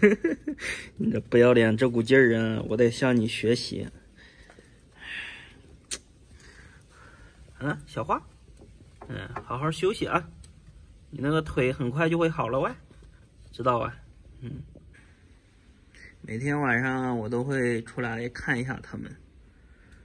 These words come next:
不管白天发生了什么事情吧，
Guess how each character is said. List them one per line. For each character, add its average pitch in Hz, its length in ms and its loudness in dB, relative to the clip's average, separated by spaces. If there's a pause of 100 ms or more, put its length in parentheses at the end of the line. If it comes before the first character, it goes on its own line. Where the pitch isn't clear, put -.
(2500)
不 123 100 -6
管 120 520 -2
白 135 200 -6
天 147 380 0
发 143 260 -2
生 147 160 -2
了 131 140 0
什 127 160 -10
么 120 160 -2
事 143 220 -6
情 135 180 -8
吧， - 240 -12